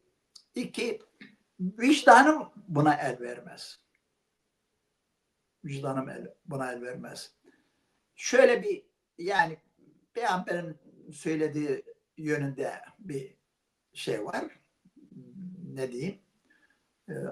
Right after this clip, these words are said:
anlayış var. Şöyle diyor Peygamberimiz. Ee, bildiklerinizi,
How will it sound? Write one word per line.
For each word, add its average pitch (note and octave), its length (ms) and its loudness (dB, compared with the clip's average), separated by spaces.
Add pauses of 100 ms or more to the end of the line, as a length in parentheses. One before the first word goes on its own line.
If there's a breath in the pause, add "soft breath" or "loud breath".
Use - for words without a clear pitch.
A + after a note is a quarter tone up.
anlayış D3+ 560 4
var. G#3+ 280 4 (280)
Şöyle G#3 500 4 (320)
diyor - 340 -8 (480)
Peygamberimiz. B2+ 840 -10 (1400)
Ee, F#3 40 0 (1200)
bildiklerinizi, A#3 1120 -2